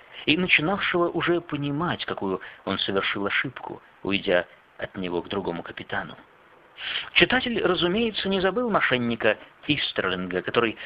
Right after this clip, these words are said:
пытался однажды помериться силами с Питером Бладом, когда тот ещё не вступил на путь пиратства, и не забыл то,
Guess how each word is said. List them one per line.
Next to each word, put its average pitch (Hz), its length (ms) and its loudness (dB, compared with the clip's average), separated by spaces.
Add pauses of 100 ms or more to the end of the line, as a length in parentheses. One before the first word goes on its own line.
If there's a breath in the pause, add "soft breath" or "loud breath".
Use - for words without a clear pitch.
(220 loud breath)
пытался 120 440 2
однажды 147 440 0
помериться 151 560 -2
силами 135 440 -2
с - 80 0
Питером 98 340 -2
Бладом, 87 440 0 (160)
когда 104 300 2
тот 110 180 -2
ещё 104 320 2 (220 loud breath)
не 143 180 2
вступил 131 440 0
на 90 100 -2
путь - 200 -8
пиратства, 139 540 -2 (440 loud breath)
и 131 60 4
не 151 80 6
забыл 175 360 0 (200)
то, 185 260 2